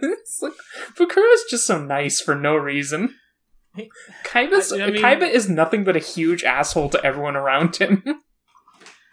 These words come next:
Speaker 2: To be fair, we have sealed away the darkness in his heart.
Speaker 1: Yeah. He's, like, literally split into, like, cool dude and, like, a guy who murders people.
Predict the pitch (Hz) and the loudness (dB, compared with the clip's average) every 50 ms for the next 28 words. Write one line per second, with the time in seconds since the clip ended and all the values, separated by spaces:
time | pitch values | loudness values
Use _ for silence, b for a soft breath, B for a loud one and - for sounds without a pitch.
0 | B B B B 160 156 196 B B B B _ _ - - 214 233 277 311 302 | B B B B -16 -16 -18 B B B B _ _ 2 2 4 4 4 0 -2
1 | - 233 214 180 147 127 120 120 139 160 151 - 196 202 196 185 190 - - 190 | -2 -2 0 2 2 0 0 -2 -4 -6 -2 -2 -2 -2 -2 -6 -10 -12 -12 -10
2 | 190 190 180 170 170 165 170 165 147 139 127 147 143 139 139 139 - 147 123 120 | -8 -8 -8 -8 -8 -6 -4 -4 -4 -4 -4 -4 -4 -4 -4 -4 -8 -12 -14 -12
3 | - 127 117 113 107 - - 117 107 - - - - _ _ _ _ 302 294 - | -12 -14 -14 -14 -16 -16 -14 -14 -14 -14 -18 -20 -20 _ _ _ _ -6 -4 -4
4 | - - - - - _ _ _ _ _ _ _ _ _ _ _ _ _ _ _ | -4 -6 -10 -14 -16 _ _ _ _ _ _ _ _ _ _ _ _ _ _ _
5 | _ - 208 208 - 233 214 - - 165 170 202 208 226 214 202 202 208 185 - | _ -2 0 2 2 0 0 -2 -4 2 4 6 8 8 8 6 6 4 2 0
6 | - - - 170 170 165 - - 160 156 143 - 160 151 147 139 139 - _ - | -2 -2 -2 0 2 2 2 0 -2 -4 -2 0 2 2 2 2 2 -2 _ -10
7 | - - 196 170 165 165 160 151 165 151 143 147 147 147 143 143 139 139 135 139 | -8 -2 0 2 2 2 0 0 0 0 0 0 -2 -2 0 0 -2 -2 -4 -4
8 | 135 135 135 - 147 143 - - 147 139 139 139 143 143 143 139 135 131 139 135 | -6 -4 -6 -8 -12 -14 -2 2 4 4 4 4 2 -2 -6 -10 -8 -8 -6 -6
9 | 131 131 117 - - - - 113 90 - - 65 65 - - _ | -4 -6 -6 -6 -8 -8 -8 -10 -10 -8 -8 -8 -8 -8 -12 _